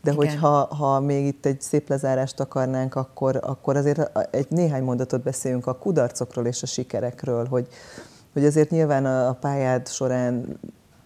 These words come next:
Speaker 1: azt is beszéltük, hogy láttál már sok mindent. Ö, hogy éled meg a sikereket és a kudarcokat? A sikernek nyilván jó, örülünk, és azt elraktározzuk, és az,
Speaker 2: Igen.
Speaker 1: attól töltekezünk,
Speaker 2: Igen.
Speaker 1: de azért vannak ugye kudarcok is.
Speaker 2: Akkor, akkor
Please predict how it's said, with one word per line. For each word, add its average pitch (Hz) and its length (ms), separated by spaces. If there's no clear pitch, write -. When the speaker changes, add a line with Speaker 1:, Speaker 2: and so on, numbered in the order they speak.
Speaker 1:
azt - 240
is 120 100
beszéltük, 123 460
hogy 127 120
láttál 123 380
már 117 160
sok - 240
mindent. 160 480
Ö, 135 500
hogy 151 180
éled 123 320
meg 123 160
a 127 40
sikereket 135 600
és 131 140
a 139 40
kudarcokat? - 1000
A 139 100
sikernek 170 520
nyilván 151 520
jó, 139 340
örülünk, 139 520
és 135 200
azt 135 220
elraktározzuk, 135 680
és 131 160
az, 131 140
Speaker 2:
Igen. 165 140
Speaker 1:
attól 131 280
töltekezünk, 160 760
Speaker 2:
Igen. 170 140
Speaker 1:
de 143 80
azért 147 220
vannak 127 320
ugye 131 160
kudarcok 127 580
is. 143 200
Speaker 2:
Akkor, 175 1080
akkor 190 440